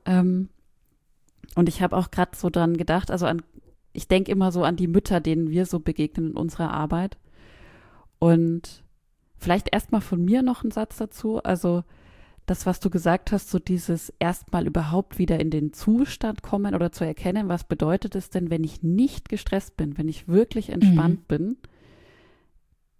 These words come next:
Speaker 1: da bin ich zum Beispiel immer noch auf dem Weg. Und ich hab auch das Gefühl, das dumpfe Gefühl, <laughs>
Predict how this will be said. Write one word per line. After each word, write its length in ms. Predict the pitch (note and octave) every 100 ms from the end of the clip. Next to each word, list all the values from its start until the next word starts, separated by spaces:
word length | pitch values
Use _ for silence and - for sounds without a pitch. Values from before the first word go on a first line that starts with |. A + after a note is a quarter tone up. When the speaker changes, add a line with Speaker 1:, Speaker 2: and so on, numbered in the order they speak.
| _
Speaker 1:
da 100 | E3+
bin 160 | D3 C3
ich 260 | - A3 -
zum 140 | F#3
Beispiel 400 | D3+ D3+ - C#3+ -
immer 280 | G3+ G3+ E3+
noch 220 | C#3+ -
auf 160 | C3+
dem 200 | - C3+
Weg. 240 | C3+ - -
Und 120 | D3
ich 140 | D3+ F3
hab 140 | E3
auch 120 | D#3+
das 240 | - D#3 -
Gefühl, 540 | D3 - E3 F#3+ F4 - _
das 160 | - -
dumpfe 340 | F#3 A#3 -
Gefühl, 400 | G3+ - F3 G3 F4 - - -
<laughs> 320 | F3 - G#3